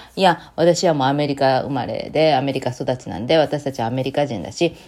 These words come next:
あの、アメリカの言う通りにします、みたいな書くのと、こう、ね、そのとても、えー、難しいその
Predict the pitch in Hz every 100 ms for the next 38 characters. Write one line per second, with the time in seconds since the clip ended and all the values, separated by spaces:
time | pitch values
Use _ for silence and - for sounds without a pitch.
0 | _ - 139 123 110 - 151 143 135 139
1 | 185 156 147 147 127 120 147 147 285 254
2 | 175 113 90 131 131 147 131 - - 123
3 | - - _ _ _ _ _ _ 170 151
4 | - 160 147 170 254 233 165 - - -
5 | - 135 139 135 135 135 160 170 175 180
6 | - 139 147 139 131